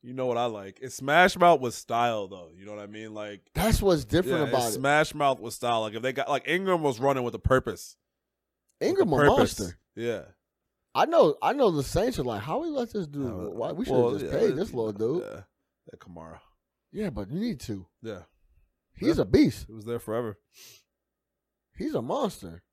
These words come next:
Speaker 1: Yep.
Speaker 2: So
Speaker 1: That's a good ball club.
Speaker 2: they got San Francisco coming up.
Speaker 1: Yeah, that'll be fun.
Speaker 2: They, but they mirror each other.
Speaker 1: Yeah.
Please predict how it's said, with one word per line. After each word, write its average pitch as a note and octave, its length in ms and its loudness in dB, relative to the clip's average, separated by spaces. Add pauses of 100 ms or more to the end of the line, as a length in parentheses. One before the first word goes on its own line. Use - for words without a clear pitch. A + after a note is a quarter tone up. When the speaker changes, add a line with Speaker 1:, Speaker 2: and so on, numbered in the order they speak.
(140)
Speaker 1:
Yep. G#2+ 160 -4 (1000)
Speaker 2:
So D3+ 720 -4
Speaker 1:
That's A#2+ 160 -8
a C#3+ 40 -8
good B2 180 -4
ball A#2 220 0
club. F#2+ 340 -8 (600)
Speaker 2:
they C#3+ 260 6
got F3 300 8 (220)
San E3 280 0
Francisco D3+ 460 0
coming B2 300 -4
up. A2 200 -6
Speaker 1:
Yeah, G#2+ 180 -6
that'll G2 180 -4
be G2 120 -6
fun. F#2 320 -8 (240)
Speaker 2:
They, C#3+ 160 2
but A2+ 200 -6
they D3+ 160 0
mirror D3+ 320 0
each A#2 180 -4
other. A#2+ 300 -4
Speaker 1:
Yeah. G#2+ 220 -8